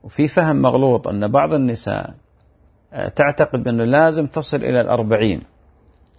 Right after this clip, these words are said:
وهذا غلط، لأن تترك الصلاة الآن مدة طويلة، هي طهرت فتعتقد بأنه لازم تكمل إلى الأربعين.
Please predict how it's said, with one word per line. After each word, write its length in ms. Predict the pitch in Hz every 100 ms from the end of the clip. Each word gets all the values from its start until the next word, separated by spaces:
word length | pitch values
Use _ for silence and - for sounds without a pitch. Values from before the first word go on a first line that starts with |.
| _ _
وهذا 220 | 98 104 104
غلط، 500 | 135 156 - - - _ _ _ _ _ -
لأن 600 | - 107 107 101 95 95
تترك 380 | 147 156 147 135
الصلاة 400 | 123 - 131 151
الآن 240 | 127 127
مدة 280 | 127 139 131
طويلة، 460 | 120 120 160 156 98
هي 260 | 87 113
طهرت 600 | 117 175 156 139 165 - _ _ _ _
فتعتقد 680 | 117 - 180 160 180 - 143
بأنه 360 | 143 139 135 127 - -
لازم 480 | 120 156 180 175
تكمل 380 | 156 - 156 143
إلى 200 | 117 110
الأربعين. 520 | 92 101 95 87 76